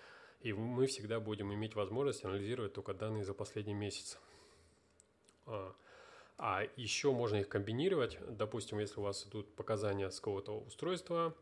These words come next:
вы создаете несколько таблиц. Например, э, за последний день вы храните вообще все записи, то есть там даунсэмплинга нет, а ретеншн период — сутки. А дальше вторая табличка — вы храните записи за месяц, и даунсэмплинг — раз в секунду.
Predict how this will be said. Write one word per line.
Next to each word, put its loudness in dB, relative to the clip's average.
вы 0
создаете -2
несколько -4
таблиц. -4
Например, -2
э, -2
за 0
последний 2
день 0
вы 0
храните 0
вообще 0
все -6
записи, -2
то -4
есть -4
там -2
даунсэмплинга -2
нет, 2
а 2
ретеншн 2
период — 0
сутки. -2
А 2
дальше 2
вторая 2
табличка — -2
вы -2
храните -2
записи 0
за 0
месяц, -4
и -8
даунсэмплинг — 0
раз 2
в -4
секунду. -2